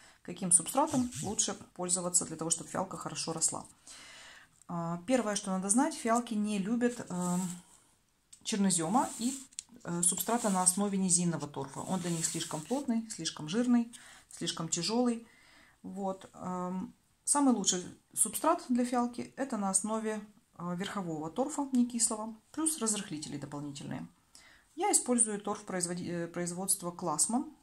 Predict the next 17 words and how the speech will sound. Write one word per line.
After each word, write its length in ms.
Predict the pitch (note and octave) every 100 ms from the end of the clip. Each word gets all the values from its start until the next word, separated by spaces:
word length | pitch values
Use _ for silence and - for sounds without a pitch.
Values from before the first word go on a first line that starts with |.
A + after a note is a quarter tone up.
| _ _ - - _ _
Вот. 200 | G#3 G#3+
Ну, 120 | B3+
также 360 | C#4 B3+ B3 A#3 -
хорошо 280 | - A#3+ A3
себя 200 | G3+ F#3
зарекомендовали 720 | F3+ F3+ F3+ F3+ F3+ F3+ F3+
торфы, 360 | F#3 F3 - F3 F3 - - - - - - - _ _ -
м, 400 | F3 E3+ E3+ E3+
Кекила, 540 | F#3 F3 D4 D4 C#4 C4 - - - _ -
что 200 | - E3+
ещё? 340 | D#3+ - E3+ - F#3
Джифи, 480 | F#3+ C4+ C4+ A#3+ A3+ - _ _ _ _ _ _ _ _
Ла 120 | F3 F3
Флора. 500 | G3 A3+ A#3+ G#3+ G3+ - _ _ -
Вот 160 | G#3+
основные 320 | F3+ F3+ F3 E3+
производители. 600 | E3+ E3 D3 C#3 -